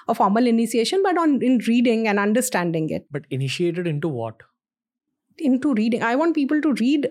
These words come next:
Speaker 1: uh, original, uh, scriptures. I want, because, uh, there are, there are a lot of, uh, authors writing interpretations of this,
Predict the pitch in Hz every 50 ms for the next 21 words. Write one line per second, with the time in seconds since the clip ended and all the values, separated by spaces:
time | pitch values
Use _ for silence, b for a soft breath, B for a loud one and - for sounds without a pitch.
0 | - - 202 208 208 196 156 208 220 240 233 - 262 254 254 254 247 233 208 190
1 | 185 180 180 - - 202 196 _ - - - 165 - - - _ _ _ _ _
2 | - 208 196 202 214 214 214 226 226 254 269 247 226 240 240 262 262 269 262 262
3 | B B B B B B B B B B - 208 214 214 214 214 208 - - -
4 | _ _ _ - 214 247 254 294 311 285 220 220 262 269 320 311 254 226 196 196
5 | 175 208 254 277 320 320 311 320 - - - - 220 - 220 214 - 196 202 208
6 | 269 277 277 254 240 233 - 202 196 196 196 190 - 277 277 277 277 - - _
7 | _ - 233 233 220 226 285 - 277 269 269 269 262 240 - 277 262 254 233 226
8 | 214 - 180 165 156 - - - -